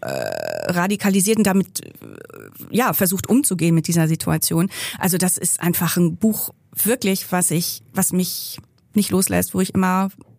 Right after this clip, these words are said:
immer noch wieder drüber nachdenke, was ich auch immer wieder gerne verschenke. Natürlich nicht an, an jede Person, aber, äh, alle meine Freundinnen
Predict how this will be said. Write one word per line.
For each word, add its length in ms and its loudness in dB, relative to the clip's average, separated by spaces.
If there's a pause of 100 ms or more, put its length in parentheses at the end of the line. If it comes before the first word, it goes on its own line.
(160)
immer 200 4
noch 160 2
wieder 120 2
drüber 220 0
nachdenke, 500 2
was 140 0
ich 80 -4
auch 40 -4
immer 200 2
wieder 180 2
gerne 340 2 (480)
verschenke. 420 0
Natürlich 320 2
nicht 180 2
an, 160 4
an 160 4
jede 180 2
Person, 500 2
aber, 680 2
äh, 560 -8 (160)
alle 220 0
meine 180 4
Freundinnen 680 2